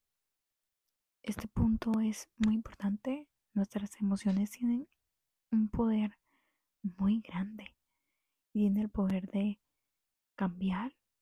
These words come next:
nuestras células, regenerarlas, llenarlas de vida, de vitalidad,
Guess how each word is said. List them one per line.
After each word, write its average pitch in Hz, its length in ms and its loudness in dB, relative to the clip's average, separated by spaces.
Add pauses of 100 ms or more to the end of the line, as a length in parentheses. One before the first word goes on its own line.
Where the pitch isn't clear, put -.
nuestras 208 420 -6
células, 214 580 -2
regenerarlas, 202 1040 -2 (840)
llenarlas 190 380 -2
de 226 100 -2
vida, 214 480 2 (760)
de 214 100 -4
vitalidad, 196 680 -4